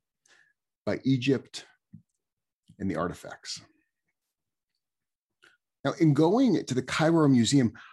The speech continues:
I stayed until it was closing, and I woke up the first thing the next morning to go back. And it took me a while to figure out why I was so insatiable about this Egyptian history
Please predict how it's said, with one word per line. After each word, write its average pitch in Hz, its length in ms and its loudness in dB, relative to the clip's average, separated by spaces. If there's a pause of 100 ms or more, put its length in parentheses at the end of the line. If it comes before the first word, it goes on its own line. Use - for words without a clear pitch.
(120)
I 170 200 2
stayed 110 840 2 (760)
until 123 260 0
it 120 40 4
was 113 120 0
closing, 127 480 -2
and 107 100 0
I 120 40 0
woke 170 260 2
up 220 100 -2
the 151 80 -2
first 269 400 2
thing 214 180 4
the 180 60 4
next 165 240 0
morning 135 300 4
to 117 80 -4
go 107 100 0
back. 98 260 -2 (580)
And 196 120 2
it - 120 0
took - 240 -10
me 339 100 4
a 254 80 4
while 202 380 2
to 165 80 2
figure 156 280 2
out 147 160 0 (180)
why 180 440 0
I 175 40 4
was 143 200 2
so 165 240 0
insatiable 123 1040 0 (480)
about 139 280 0
this 147 180 -2
Egyptian 123 420 -4
history - 520 -8